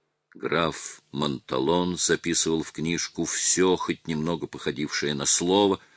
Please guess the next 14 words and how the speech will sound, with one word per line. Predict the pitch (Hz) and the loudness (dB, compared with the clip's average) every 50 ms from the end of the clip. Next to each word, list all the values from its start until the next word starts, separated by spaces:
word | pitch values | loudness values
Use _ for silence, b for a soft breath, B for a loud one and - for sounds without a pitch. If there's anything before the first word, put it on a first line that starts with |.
| b b b | b b b
что | - - - - 65 | -8 -8 -4 -4 -2
срывалось | - - - - 62 60 62 76 87 85 80 78 - | -2 -2 -2 -2 -2 -2 0 2 2 0 0 0 0
с | - - - - | 0 0 0 0
уст | 71 69 - - - - - - _ - | -2 -2 0 0 -2 -2 -6 -14 _ -14
императора. | - 131 113 - - - 117 113 113 - - - - - _ _ _ _ _ _ _ _ _ _ _ _ _ _ _ _ _ _ _ _ _ _ _ _ _ | -12 -12 -10 -8 -8 -8 -8 -10 -12 -14 -16 -18 -18 -20 _ _ _ _ _ _ _ _ _ _ _ _ _ _ _ _ _ _ _ _ _ _ _ _ _
Около | - 85 87 - 85 85 82 | 0 2 4 4 4 2 2
десятка | - 78 - - 85 82 80 - - 76 | 2 2 2 4 4 2 0 -2 -4 -8
французов | - - 69 76 71 - - - 90 80 73 80 - | -6 -4 -4 -4 -2 -2 -2 0 0 0 -2 -4 -4
толпилось | - - 76 76 - - - 87 85 80 80 76 - - - | -4 -2 -2 -2 -2 -4 -4 -2 0 0 2 2 2 0 0
в | - - - | -4 -8 -4
кабинете | - - - 76 69 73 80 82 80 - - 76 | -2 -2 0 0 0 0 0 -2 -2 -2 -2 -2
и | |
у | 73 78 | -2 -2
дверей, | 69 67 71 76 73 82 85 82 76 | -2 0 0 2 4 4 4 2 0